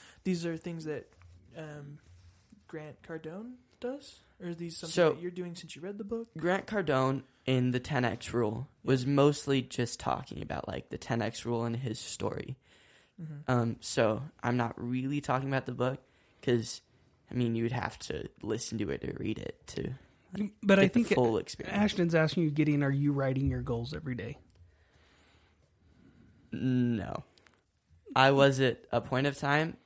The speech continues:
Speaker 2: but now I've become lazy, but I need to start again.
Speaker 3: Okay.
Speaker 1: Hence why we're talking about it in the adulting podcast.
Speaker 2: Yeah.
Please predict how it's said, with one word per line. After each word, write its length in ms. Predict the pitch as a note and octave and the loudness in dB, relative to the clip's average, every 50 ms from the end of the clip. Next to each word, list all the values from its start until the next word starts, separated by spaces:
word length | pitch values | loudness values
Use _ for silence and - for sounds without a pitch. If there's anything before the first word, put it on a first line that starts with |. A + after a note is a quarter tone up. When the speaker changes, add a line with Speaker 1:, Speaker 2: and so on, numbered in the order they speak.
| - | -10
Speaker 2:
but 240 | C3 A#2+ B2 - - | -4 -2 -2 0 0
now 180 | B2 A#2 A2+ A2 | 0 -2 0 0
I've 260 | A#2+ A#2+ - - _ | -2 -4 -4 -8 _
become 300 | - - A#2+ - A#2+ A2 | -8 -6 -4 -4 -4 -2
lazy, 460 | A2 A#2 A#2 A2+ A#2 C3 C3+ D3 F3 - _ | -2 -2 -2 0 0 0 0 0 -2 -6 _
but 100 | - - | -6 -4
I 80 | B2 A#2 | -4 -2
need 180 | A#2+ A#2+ A2 - | -2 -4 -4 -6
to 60 | A#2+ | -6
start 280 | - - - - - | -6 -4 -4 -4 -4
again. 220 | - - - - - _ _ _ _ _ _ _ _ - - | -6 -8 -12 -12 -16 _ _ _ _ _ _ _ _ -2 0
Speaker 3:
Okay. 260 | F3+ F#3 G#3+ G3+ A#3+ B3+ - _ _ _ _ _ | 2 2 2 0 -2 -2 -10 _ _ _ _ _
Speaker 1:
Hence 280 | - A3 B3 A#3+ - - | -10 -10 -10 -8 -8 -8
why 100 | D3+ D3+ | -8 -8
we're 80 | D3+ D3+ | -8 -8
talking 300 | - D#3+ D#3 E3 E3+ E3+ | -8 -10 -10 -10 -10 -10
about 160 | F3 F3 F3+ | -10 -8 -8
it 100 | F#3+ F#3 | -8 -8
in 80 | G3 G3+ | -8 -8
the 120 | G#3 G#3 | -8 -8
adulting 380 | G3+ G#3 A#3 C#4 C4+ - C#3 C#3+ | -6 -6 -8 -8 -8 -12 -14 -14
podcast. 540 | C#3+ B2+ - - - - - - - - - | -14 -14 -14 -14 -14 -16 -18 -16 -14 -8 -2
Speaker 2:
Yeah. 680 | - E3+ F3+ F3+ F3+ F3 D#3+ D3 - - - - - | 2 4 6 6 6 6 4 4 0 -2 -4 -6 -8